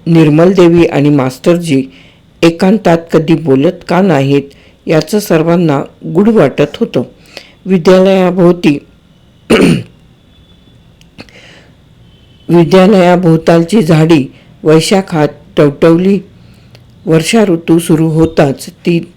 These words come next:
दाट गर्द झाली. डेलिया, झेलिया यांची गेंडेदार फुलं बहरली. मास्टरजींच्या क्वार्टरभोवतीची मेंदी डिडोनि-, डिडोनिया <clears throat> झपाट्यानं वाढली.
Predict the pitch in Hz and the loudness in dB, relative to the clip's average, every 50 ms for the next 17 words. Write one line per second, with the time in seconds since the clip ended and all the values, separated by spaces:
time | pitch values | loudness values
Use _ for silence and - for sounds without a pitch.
0 | _ - 127 156 147 143 151 139 - - - _ - - 143 151 151 156 156 175 | _ -6 -2 -2 0 0 -2 -4 -6 -10 -14 _ -10 -4 -2 0 0 0 2 2
1 | 202 190 170 143 123 127 120 - - - - - - - _ _ - - 147 160 | 2 4 2 2 0 -4 -8 -12 -16 -20 -20 -20 -20 -20 _ _ -16 -6 0 2
2 | 165 165 156 147 151 147 151 147 143 147 147 147 160 170 165 160 160 165 156 151 | 2 2 2 2 0 0 0 0 -2 -4 -4 -2 0 0 0 2 2 0 2 0
3 | 143 139 135 139 - - - 156 156 160 165 160 - 196 160 139 135 - - - | 0 0 -2 -6 -6 -4 -2 0 2 2 0 0 0 0 0 -2 -2 -6 -12 -20
4 | - - _ - - 156 165 170 165 165 165 185 190 175 170 160 156 160 160 - | -20 -20 _ -14 -6 0 2 2 4 4 4 2 2 2 2 0 0 -2 -4 -6
5 | - 165 160 165 170 147 139 147 156 165 156 147 139 147 170 180 170 139 127 131 | -4 -2 0 2 2 2 2 0 -4 -4 -4 -2 -2 0 -2 -2 -2 -4 -4 -6
6 | - - _ _ _ _ _ _ _ - 143 151 156 160 - - 202 185 190 185 | -8 -20 _ _ _ _ _ _ _ -8 -6 -4 -4 -6 -4 -2 0 0 0 0
7 | 180 190 196 226 208 - 180 151 135 143 - _ _ _ _ _ _ _ _ - | 0 0 2 0 0 0 -2 -2 -2 -4 -10 _ _ _ _ _ _ _ _ -4
8 | 170 156 156 147 - 190 180 190 185 180 170 165 165 165 - 175 170 165 - 160 | -2 -2 -2 0 0 0 0 0 0 0 2 0 0 0 -2 -2 -2 -2 -2 -2
9 | 147 147 151 - _ _ _ _ _ _ - - 156 165 170 170 175 170 165 185 | -2 -2 -2 -4 _ _ _ _ _ _ -10 -4 0 2 2 4 4 4 2 2
10 | 165 143 151 - _ _ _ _ _ - 147 151 160 151 151 170 175 185 202 233 | -2 -2 -4 -10 _ _ _ _ _ -8 -4 -2 0 2 4 4 4 4 4 4
11 | 220 214 190 202 - - - _ _ _ _ _ _ _ _ _ _ _ _ _ | 4 4 2 0 -2 -6 -14 _ _ _ _ _ _ _ _ _ _ _ _ _
12 | _ - 156 151 170 165 160 170 180 190 196 202 190 175 165 151 135 139 147 - | _ -8 -2 0 2 2 4 4 4 4 4 2 2 2 2 0 0 -2 -6 -10
13 | - _ - - - _ _ _ _ _ _ - - - - - - - - - | -16 _ -20 -20 -20 _ _ _ _ _ _ -4 -4 -2 -2 -4 -8 -8 -8 -4
14 | - 196 180 170 151 143 170 151 151 - 190 202 196 175 156 143 151 170 190 202 | 0 2 2 2 2 0 0 -2 -2 -2 -4 -4 -2 -2 -2 0 0 0 0 0
15 | 175 151 147 139 135 131 | 0 0 -2 -4 -8 -10